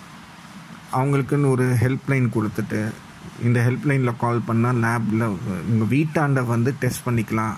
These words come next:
அப்படின்னு சொன்னாங்கன்னா இன்னும் நல்லா இருக்கும். இது கவர்மெண்ட்க்கு suggest பண்ண வேண்டியது நம்மளுடைய கடமை. ஆனா, நமக்கு தெரிஞ்ச இந்த அம்மா சௌமியா சுவாமிநாதன் அவர்கள், டபிள்யூ ஹெச் ஓ chief, அவங்க என்ன plan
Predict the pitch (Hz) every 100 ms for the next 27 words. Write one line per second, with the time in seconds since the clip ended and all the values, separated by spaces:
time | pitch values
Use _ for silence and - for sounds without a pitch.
0 | 113 110 117 113 - 117 127 113 101 92
1 | 120 - - - - 117 175 196 127 123
2 | 123 113 - - - - - - - -
3 | - - - 120 120 123 139 180 170 156
4 | 156 147 131 147 - 135 135 123 123 120
5 | 120 143 131 120 123 123 120 104 113 117
6 | 117 120 160 - - 147 165 156 147 147
7 | 135 151 139 147 147 165 160 156 147 143
8 | 151 - 135 139 156 143 113 - - -
9 | - - 165 165 190 180 180 180 175 -
10 | - 147 139 151 147 143 131 135 120 117
11 | 107 110 - - - - - 117 143 170
12 | 185 156 156 120 117 147 151 - - -
13 | - - - - - 101 120 151 151 147
14 | 151 175 170 156 156 156